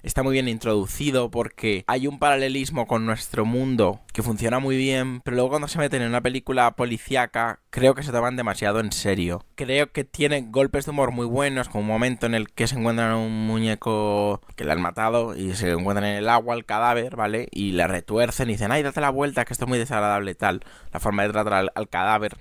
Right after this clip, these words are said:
Sí, esa clase de detalles, te ríes, pero es que son noventa minutos que se hacen muy largos. Entonces, me da rabia porque ya digo que creo que hay un, un talento detrás de este guionista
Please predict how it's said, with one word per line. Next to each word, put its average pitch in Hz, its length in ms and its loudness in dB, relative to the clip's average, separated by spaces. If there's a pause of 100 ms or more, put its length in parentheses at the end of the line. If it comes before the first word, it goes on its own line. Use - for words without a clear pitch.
Sí, - 180 0
esa 110 200 -2
clase 123 240 -2
de 117 60 2
detalles, 113 520 0
te 107 140 0
ríes, 107 400 0
pero 101 320 0
es 101 100 -2
que 123 240 0
son 117 220 -2
noventa 123 340 2
minutos 117 380 -2
que - 80 -4
se 107 80 0
hacen 107 200 0
muy 107 340 0
largos. 107 500 2
Entonces, 107 480 0
me 123 120 -6
da 143 120 2
rabia 160 380 0
porque 117 460 -4 (120)
ya 127 160 0
digo 147 220 2
que 123 240 -4 (180)
creo 135 340 0
que 143 160 -2
hay 139 220 2
un, 131 380 -2 (180)
un 127 160 0
talento 127 640 0
detrás 110 640 -2
de 120 480 0 (340)
este 110 260 0
guionista 117 760 0